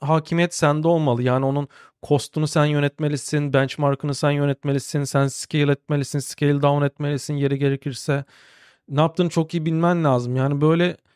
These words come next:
bilmiyorum, böyle bir business model bence olmaz.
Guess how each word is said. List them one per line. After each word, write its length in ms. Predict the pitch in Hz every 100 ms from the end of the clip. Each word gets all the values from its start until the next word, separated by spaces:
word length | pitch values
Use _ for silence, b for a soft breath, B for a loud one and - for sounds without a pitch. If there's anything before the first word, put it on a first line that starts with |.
| _ _
bilmiyorum, 360 | 160 170 139 135
böyle 220 | 156 156
bir 120 | 151
business 300 | 147 156 151
model 320 | 151 151 156
bence 280 | 143 147 139
olmaz. 420 | 143 143 123 -